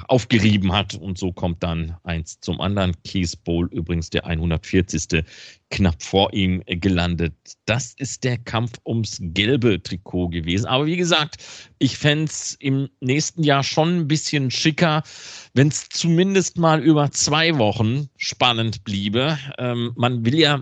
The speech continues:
man, man erwartet ja kaum, dass es so ist wie im vergangenen Jahr, wo wirklich die zwanzigste Etappe, ähm, nochmal die ganz große Wende bringt. Aber ein bisschen länger spannend dürfte schon sein.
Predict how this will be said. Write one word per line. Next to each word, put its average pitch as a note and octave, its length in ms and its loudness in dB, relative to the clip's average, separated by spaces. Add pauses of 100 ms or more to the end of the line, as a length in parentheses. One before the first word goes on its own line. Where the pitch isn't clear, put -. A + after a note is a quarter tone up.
(120)
man, C#3 220 -4
man E3 140 0
erwartet E3+ 480 0
ja D#3+ 140 -2
kaum, E3 420 0
dass C#3 160 -4
es C#3+ 120 -6
so C#3 160 -4
ist D3+ 240 -4
wie C3+ 120 -2
im B2 120 -4
vergangenen C3 580 -2
Jahr, B2 260 0
wo B2 140 -2
wirklich B2 260 -4
die A2+ 160 -4
zwanzigste A#2+ 720 -4
Etappe, B2 840 2
ähm, G#2 540 -2
nochmal A#2 320 2
die A2 120 2
ganz C#3 260 2
große C#3+ 540 0
Wende B2 280 4
bringt. G#2 500 -2
Aber A2 160 0
ein G#2 100 0
bisschen G#2+ 260 -2
länger F#2+ 220 0
spannend F2 360 -4
dürfte D#2+ 220 -4
schon D#2+ 160 -6
sein. - 140 -12